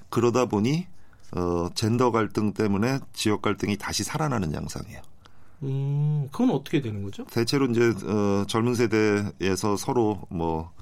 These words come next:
Speaker 1: 여혐, 남혐
Speaker 2: 네.
Speaker 1: 하는 사람들, 그중에서도 특히, 어, 젊은 남성들, 소위 이제 뭐 남초 커뮤니티 이런 표현을
Speaker 2: 네.
Speaker 1: 쓰잖아요. 그런데 가보면, 어, 이분들이 가지고 있는 아주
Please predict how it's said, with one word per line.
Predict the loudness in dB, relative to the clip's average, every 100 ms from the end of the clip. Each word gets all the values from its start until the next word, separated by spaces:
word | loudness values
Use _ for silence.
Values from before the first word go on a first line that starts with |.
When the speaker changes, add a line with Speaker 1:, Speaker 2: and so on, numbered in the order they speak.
| -18 -20 -16 -4
Speaker 1:
여혐, | 0 2 0 0 0
남혐 | 0 0 0 -4 -6 -4
Speaker 2:
네. | 0 2 0
Speaker 1:
하는 | -2 -2 -2 -2 -6
사람들, | -6 -4 -2 0 -2 -2
그중에서도 | -2 0 0 0 -2
특히, | -6 -4 -2 -2 -6 -18 -18 -16 -8
어, | -4 -2 -2 -4
젊은 | -2 0 0
남성들, | 0 -2 -2 0 0 -2 -4
소위 | -6 -2 0
이제 | 0 -2
뭐 | -2
남초 | -4 -4 -4
커뮤니티 | -6 -4 -4 -4 -4
이런 | -2 -4
표현을 | -4 -2 -2
Speaker 2:
네. |
Speaker 1:
쓰잖아요. | -4 -6 -6 -8 -8 -16 -18 -18 -8 0 2 4 2 2 0 -4 -10
그런데 | -6 -2 -2 0 -2
가보면, | -2 -2 0 0 -2 -4 -10 -16 -16 -18 -8
어, | -2 0 0 -2 -4
이분들이 | -2 0 2 4 4 4 0
가지고 | 0 -2 0 0
있는 | 0 2 0 -2 -8 -16 -18 -18 -16 -8
아주 | -4 -2